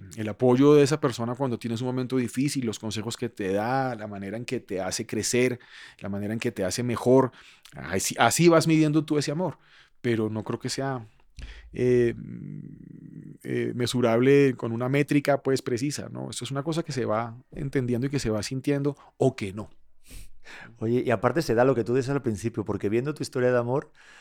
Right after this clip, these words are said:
Speaker 2: eh, es bien curiosa. Tenemos muchas similitudes,
Speaker 1: <laughs> Ok.
Speaker 2: porque tu mujer fue la que te entrevistó a ti.
Speaker 1: Sí, nos conocimos
Speaker 2: ¿Y
Speaker 1: así.
Speaker 2: surgió así el amor? Eh,
Speaker 1: Sí.
Speaker 2: digo, yo sé que lo has hablado en algún lado, pero
Speaker 1: El enamoramiento.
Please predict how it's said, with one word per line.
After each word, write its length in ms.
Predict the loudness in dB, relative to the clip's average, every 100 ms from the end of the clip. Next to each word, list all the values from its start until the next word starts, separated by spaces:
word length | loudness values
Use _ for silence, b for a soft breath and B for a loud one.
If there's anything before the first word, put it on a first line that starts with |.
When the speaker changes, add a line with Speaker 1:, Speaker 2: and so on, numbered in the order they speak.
| b b _
Speaker 2:
eh, 720 | 2 4 4 4 4 2 2
es 60 | 2
bien 120 | 2
curiosa. 380 | 6 6 4 2
Tenemos 240 | 0 2
muchas 180 | 2 4
similitudes, 720 | 4 6 8 8 8 6 4
Speaker 1:
<laughs> 440 | -2 -2 -4 -10 -4
Ok. 100 | 6
Speaker 2:
porque 920 | 8 8 6 6 8 8 6 4 0
tu 100 | -4
mujer 240 | -2 4 4
fue 120 | 6
la 80 | 4
que 80 | 4
te 60 |
entrevistó 380 | 2 0 0 2
a 60 | 2
ti. 240 | 2 -2 -2
Speaker 1:
Sí, 340 | 0 2 0
nos 140 | -4 0
conocimos 440 | 0 2 2 2
Speaker 2:
¿Y 40 |
Speaker 1:
así. 100 | 4
Speaker 2:
surgió 400 | 4 4 4 8
así 260 | 8 6 2
el 120 | 2
amor? 320 | 2 0 -4 -6
Eh, 280 | 2 6 6 6
Speaker 1:
Sí. 60 |
Speaker 2:
digo, 140 | 4 4
yo 120 | 4
sé 100 | 2
que 60 |
lo 60 | 0
has 60 | 4
hablado 160 | 4
en 60 | 4
algún 220 | 2 2
lado, 240 | 4 4 2
pero 120 | 4
Speaker 1:
El 60 | 6
enamoramiento. 580 | 6 4 4 2 -4